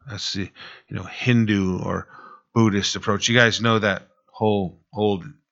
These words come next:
Hindu joke? Hindu go-, guru goes to the hot dog vendor in New York City and says, "Make me one with everything." Yes. No, anyway. Yeah, lame, I know. I just, it's not easy being cheesy.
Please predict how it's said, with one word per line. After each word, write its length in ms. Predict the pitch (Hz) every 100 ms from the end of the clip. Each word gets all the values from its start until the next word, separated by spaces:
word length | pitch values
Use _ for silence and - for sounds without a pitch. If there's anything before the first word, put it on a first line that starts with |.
| -
Hindu 580 | 120 113 104 110 98
joke? 400 | 95 110 104 92 _ - - _ _ _ _ _ _
Hindu 300 | - 113 107
go-, 340 | 104 107 104 107
guru 480 | 95 113 110 110
goes 280 | 98 104 101
to 60 | 107
the 100 | 101
hot 260 | 107 107
dog 280 | 107 104 95 95
vendor 340 | 104 101 101
in 140 | 98
New 80 | 101
York 200 | 104 98
City 320 | - 113 110
and 140 | 101 90
says, 380 | 110 104 - - _ _ _ _ _ _ _
"Make 320 | - 107 92
me 120 | 98
one 200 | 101 104
with 140 | 104 104
everything." 540 | 110 110 107 113 104 95 - 113
Yes. 260 | 101 - _
No, 200 | 117 92
anyway. 340 | 95 95 127 - - - - - - -
Yeah, 160 | - - - - - -
lame, 340 | 120 101 92
I 120 | 95
know. 280 | 101 98 90
I 120 | 87
just, 280 | 90 123 - - - _
it's 100 | -
not 200 | 113 107
easy 200 | 104 107
being 260 | 95 92 90
cheesy. 480 | 104 95 92 90